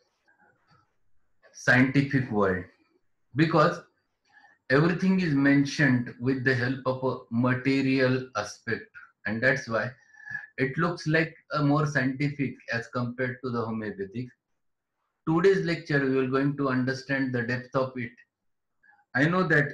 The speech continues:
in today's lecture, the theoretical part is la-, rather big. I think it is seventeen or eighteen slides are there. But every slide is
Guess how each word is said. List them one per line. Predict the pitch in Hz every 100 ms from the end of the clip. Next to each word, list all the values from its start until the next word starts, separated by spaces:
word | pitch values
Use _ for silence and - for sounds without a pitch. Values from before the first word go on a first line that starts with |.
| -
in | 131 131
today's | 143 147 160 139
lecture, | 135 135 131 117 - - _
the | 117 120
theoretical | 123 127 143 151 151 147 143
part | 135 131
is | 131 120
la-, | 117 117 120 113
rather | 120 139 135
big. | 117 127 127 - 113
I | 113
think | 131 127 127
it | 113 110
is | 123 -
seventeen | 117 120 123 123 131 127 127 113
or | 113 117
eighteen | 113 131 127
slides | 123 110 117 120 123
are | 120 104
there. | 110 101 98 _ _ _ _ _ _ 131
But | 147 147
every | 139 151 196 190
slide | 151 143 147 147
is | 135 127